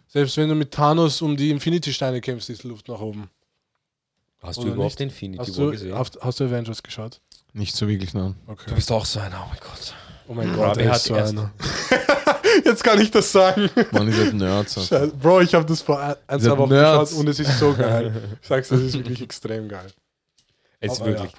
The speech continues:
Speaker 2: geil.
Speaker 1: Bro, ähm, ja, Mann, ich bin schon ein reicher Mann, aber es gibt immer Luft nach oben.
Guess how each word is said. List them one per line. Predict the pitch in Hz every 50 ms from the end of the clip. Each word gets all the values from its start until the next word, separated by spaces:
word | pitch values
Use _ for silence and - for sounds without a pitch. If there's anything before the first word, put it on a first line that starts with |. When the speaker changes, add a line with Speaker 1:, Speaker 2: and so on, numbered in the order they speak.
| 85
Speaker 2:
geil. | 80 80 85 - -
Speaker 1:
Bro, | 135 143 160 151 139 - -
ähm, | 139 139 139 139 135 135 147 147
ja, | 131 135 143 165
Mann, | 170 147 135 131
ich | 127 -
bin | - 160 160
schon | - 170 160
ein | 151 147
reicher | 143 143 143 139 - 143 135
Mann, | 131 127 139 147 147
aber | 127 127 123 127
es | 120 -
gibt | - 127 120 -
immer | 151 156 143 127 123 113
Luft | 117 120 110 - -
nach | 120 110 -
oben. | 110 107 104 101 101 98